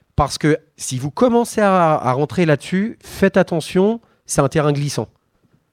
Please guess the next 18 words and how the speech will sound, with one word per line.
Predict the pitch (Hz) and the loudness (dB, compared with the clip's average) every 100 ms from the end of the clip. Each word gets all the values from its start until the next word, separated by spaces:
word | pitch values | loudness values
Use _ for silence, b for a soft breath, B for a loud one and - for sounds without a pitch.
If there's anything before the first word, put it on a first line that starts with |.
| _ _ _ _ _ _ _ _ - | _ _ _ _ _ _ _ _ -4
Moi, | 135 | 0
je, | 143 - | 0 0
je, | 139 143 139 | 0 0 2
je | 123 143 | 2 2
commence, | 208 208 226 - | 2 0 -4 -8
j'ai, | 127 110 151 | -8 -2 -2
j'ai, | 120 147 139 | 0 -2 0
j'ai | 156 | -2
compris | - 170 185 | -2 -2 -2
ça, | 156 190 196 185 | -2 0 2 0
sincèrement, | - 180 175 156 175 | 0 -2 0 0 2
il | 170 | 2
y | |
a | 123 123 123 | 4 4 2
six | - 151 | -2 -2
mois, | 151 156 | 2 2
un | 135 | 2
an. | 131 | -2